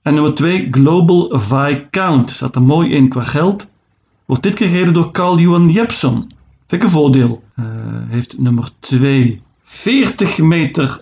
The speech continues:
achterstand. Heeft maar liefst nummer vijftien Global Unspooked. Toch vind ik hem iets wat interessant hier. Hij wordt dit keer namelijk gereden door Erik Adielsson. Dit is een heel sterk paard. En nogmaals, de afstand is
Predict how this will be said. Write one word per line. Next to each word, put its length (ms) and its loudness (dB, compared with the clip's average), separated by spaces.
achterstand. 800 -2
Heeft 260 0
maar 120 2
liefst 300 0
nummer 300 4
vijftien 600 0
Global 640 2
Unspooked. 580 -2
Toch 160 -8
vind 120 0
ik 60 2
hem 340 2
iets 240 -2
wat 160 -4
interessant 560 0
hier. 220 4
Hij 100 -2
wordt 160 -2
dit 120 -2
keer 140 0
namelijk 240 2
gereden 280 2
door 220 2
Erik 400 0
Adielsson. 520 0
Dit 100 2
is 80 2
een 80 6
heel 260 2
sterk 380 -4
paard. 360 -4
En 100 0
nogmaals, 280 0
de 80 -8
afstand 300 -2
is 220 -2